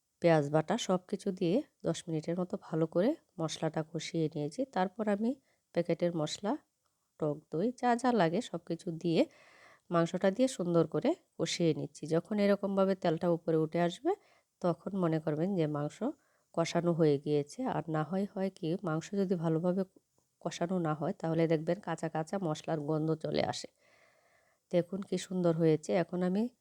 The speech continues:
ঝোল দিয়ে দিব। এখানে আমি দুধ দিচ্ছি, আপনারা ইচ্ছা করলে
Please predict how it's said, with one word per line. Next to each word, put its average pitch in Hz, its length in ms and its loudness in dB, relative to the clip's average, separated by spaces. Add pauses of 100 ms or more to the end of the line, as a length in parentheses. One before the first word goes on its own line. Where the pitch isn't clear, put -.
(540)
ঝোল 180 300 4
দিয়ে 170 220 8
দিব। 151 240 -4
এখানে 175 320 0
আমি 170 160 2
দুধ 165 320 -2
দিচ্ছি, - 360 -6
আপনারা 175 360 0
ইচ্ছা 175 220 -2
করলে 185 180 0